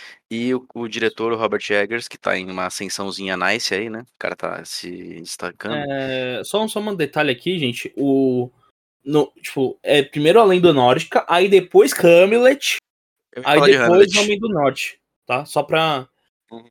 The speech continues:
Speaker 2: é que o Hamlet é inspirado na lenda do, do, do, do, desse daí, que esse daí,
Speaker 1: Isso.
Speaker 2: é, tá, só pra,
Speaker 1: Não, sim,
Speaker 2: desculpa.
Speaker 1: então, eu, eu, não, eu só ia falar que o Eggers, ele se inspirou em Hamlet, junto com a lenda do príncipe viking,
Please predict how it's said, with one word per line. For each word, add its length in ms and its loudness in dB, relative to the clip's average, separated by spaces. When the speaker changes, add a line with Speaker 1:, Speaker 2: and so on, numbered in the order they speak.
Speaker 2:
é 100 -8
que 440 -8
o 220 -8
Hamlet 380 0
é 40 0
inspirado 380 2
na 80 2
lenda 360 2
do, 180 -2
do, 160 -4
do, 260 -4
do, 120 -4
desse 340 -2
daí, 340 2
que 520 -6
esse 160 -4
daí, 120 4
Speaker 1:
Isso. 160 -6
Speaker 2:
é, 220 4
tá, 180 2
só 320 -4
pra, 220 -2
Speaker 1:
Não, 80 -8
sim, 180 -10
Speaker 2:
desculpa. 300 4
Speaker 1:
então, 180 0
eu, 240 4
eu, 80 4
não, 180 4
eu 60 0
só 120 -4
ia 60 0
falar 220 0
que 100 -6
o 80 -2
Eggers, 320 -2
ele 140 -2
se 100 -10
inspirou 320 -8
em 100 -4
Hamlet, 600 -8
junto 280 -10
com 120 -10
a 440 -4
lenda 280 -4
do 300 -8
príncipe 480 -10
viking, 400 -14